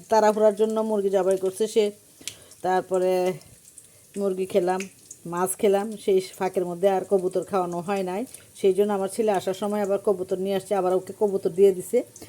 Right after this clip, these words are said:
সে নাকি কবুতরের দুরুস খাবে। যে আমি একটা কবুতরের দুরুস করলাম, যদিও আমি মোছরা টুছরা কিছুই পারি না, তাই আমার ছেলের জন্য একটা কবুতর দুরুস করতেছি। আর বাকিটা দুইটা কবুতর দিছে তাকে, আর একটা একটু আলু দিয়ে ঝোল রান্না করব।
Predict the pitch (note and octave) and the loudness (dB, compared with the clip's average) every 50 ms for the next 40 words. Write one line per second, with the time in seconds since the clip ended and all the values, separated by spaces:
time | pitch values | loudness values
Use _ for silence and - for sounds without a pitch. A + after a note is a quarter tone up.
0 | - - - - B3+ A3+ G3+ G3 - F#3+ - B3 B3+ B3+ B3 A#3+ A#3 A3 G#3+ F3 | -20 -16 -4 2 2 2 2 2 -4 -2 2 2 2 2 2 2 2 2 2 2
1 | D#3+ G3 G3 G3+ - - - G3+ F3 F3 F3+ F3 G#3 G3+ G3 G3 F#3+ G#3+ G3+ G3+ | 2 2 0 0 0 -4 -6 -4 -2 -2 -2 0 0 -2 -2 -2 -2 -2 -4 -4
2 | - - G3+ F3+ F3 - F#3 F3+ F3 E3 F#3 G3 G#3 G#3 - A3 A3 A3 G#3+ F#3 | -2 -2 -2 -2 -2 -2 -2 -2 0 2 2 2 2 2 2 2 2 2 2 4
3 | G3 F#3+ F3+ G3+ G#3+ A3+ A3 G#3 G#3 A3 A3 - - - - - - G#3 G#3 G#3 | 2 2 2 4 4 4 4 4 0 -2 -4 -6 -14 -20 -16 -8 -2 -2 0 2
4 | A3 A3 G3+ F#3+ F#3 F#3 F3 G3+ F#3 F#3 - G#3 F#3 - A3+ A#3 A#3+ A3+ A#3 G3+ | 4 4 4 4 2 0 2 2 2 2 2 0 0 2 2 0 2 2 2 2
5 | G3 G3 G#3 A3 A#3+ A3+ G#3 F3 F3 F3 E3+ F3+ F3 - G#3+ G3+ G3 F#3+ G3+ G3 | 2 2 0 0 0 2 2 2 2 0 0 -2 -4 -2 0 0 2 2 0 0
6 | G3 F#3+ G3 F#3+ F#3+ G3+ G3 F#3+ F#3+ G3+ F#3+ E3+ F#3 F#3 F#3+ F#3+ F#3+ - - A3 | -2 -4 -6 -4 0 0 0 0 0 -2 0 2 2 4 4 2 0 0 -4 -2
7 | G#3+ - B3+ B3+ - F4+ A#4+ A#4 - - - _ _ - - - _ - - - | 0 0 -2 0 4 4 4 4 2 -6 -20 _ _ -20 -20 -20 _ -20 -20 -20
8 | - - - - F3 F#3 G3 A#3+ F4+ G#4 F#4 - - _ _ _ _ - - - | -20 -18 -12 -8 -4 0 2 2 2 0 -2 -8 -12 _ _ _ _ -20 -20 -10
9 | - - G3+ G3+ G3+ G#3 G3 G3 G#3 A#3+ F#4 B4 A4 D#4 - - G#3+ G3+ A#3+ A#3+ | -2 0 0 0 2 0 0 4 6 6 6 6 2 0 -6 -8 -4 0 0 4
10 | A3 A#3+ A3+ A3+ A3 G3+ F#3+ F#3 F#3+ - G#3+ G3 F3 D#3+ E3+ F3+ - G3 F#3 F#3+ | 4 4 4 4 2 0 0 -2 -4 0 0 -2 -2 -2 -8 -10 -8 -6 -6 -6
11 | G3 - B3+ E4+ A4+ - - - - - - - - - - - F#3 F#3+ F#3 F#3 | -4 0 0 0 0 -2 -6 -14 -14 -16 -20 -20 -20 -20 -16 -6 -2 0 0 0
12 | F#3 - G3+ G3 F#3+ C4 D4+ F#4 G4+ F4+ - - - G3 G3+ G3 G3 F#3+ F3+ F#3+ | 0 0 -2 -2 0 0 0 0 0 0 -2 -4 -2 2 2 4 4 4 2 2
13 | A#3 C4+ C4+ G3+ G#3 B3+ A3 F#3 F3 E3 D#3 D3 D3 D3 - - D#3 C3 B2 | 2 2 2 2 2 2 2 2 0 -2 -4 -4 -6 -8 -8 -8 -10 -10 -10